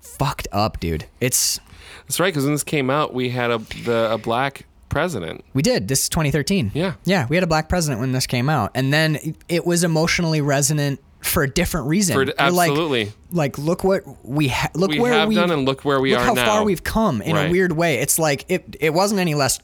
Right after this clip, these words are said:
Speaker 1: traumatic
Speaker 2: And now
Speaker 1: and painful
Speaker 2: we're in
Speaker 1: to
Speaker 2: Bizarro
Speaker 1: watch.
Speaker 2: America, and it's like,
Speaker 1: Yeah, it's like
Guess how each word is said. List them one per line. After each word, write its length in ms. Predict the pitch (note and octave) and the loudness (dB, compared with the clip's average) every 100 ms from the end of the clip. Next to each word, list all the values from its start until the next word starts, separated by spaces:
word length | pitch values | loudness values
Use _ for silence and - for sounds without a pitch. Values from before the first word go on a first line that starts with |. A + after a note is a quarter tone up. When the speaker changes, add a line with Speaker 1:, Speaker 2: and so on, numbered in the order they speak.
| _ - | _ -8
Speaker 1:
traumatic 420 | - D3 D#3 - | -4 0 2 2
Speaker 2:
And 60 | A#2 | 2
now 40 | |
Speaker 1:
and 80 | A#2 | 2
painful 260 | - A#2+ A#2+ | 2 0 0
Speaker 2:
we're 60 | |
in 60 | G#2+ | 2
Speaker 1:
to 60 | A2 | 2
Speaker 2:
Bizarro 300 | C3 C3 G#2 | 2 2 0
Speaker 1:
watch. 60 | |
Speaker 2:
America, 460 | F#2 F2 E2 D#2+ F2 | -2 -4 -6 -6 -8
and 180 | E2+ G2 | -6 -6
it's 160 | F#2+ | -4
like, 200 | G#2+ G2+ - - - - C#3 - - - | -4 -6 -10 -20 -20 -14 -14 -14 -14 -4
Speaker 1:
Yeah, 380 | D#3 A#3 - - - | 0 0 -2 -4 -4
it's 180 | B3+ F#3+ | -2 2
like 280 | F3+ D#3+ | 0 -2